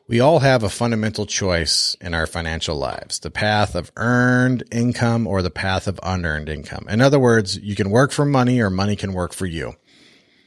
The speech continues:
On one path, you get paid only for what you do.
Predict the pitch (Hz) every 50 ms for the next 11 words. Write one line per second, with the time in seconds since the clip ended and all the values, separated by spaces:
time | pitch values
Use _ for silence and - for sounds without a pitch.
0 | _ _ - _ _ _ _ _ _ _ - 98 110 110 107 101 110 135 151 139
1 | 117 123 104 98 98 - - 110 107 101 113 90 - - - 107 98 92 90 87
2 | - - 110 123 139 135 117 101 87 80 - 92 90 85 82 80 - - - 90
3 | 80 82 80 71 67 57 50 -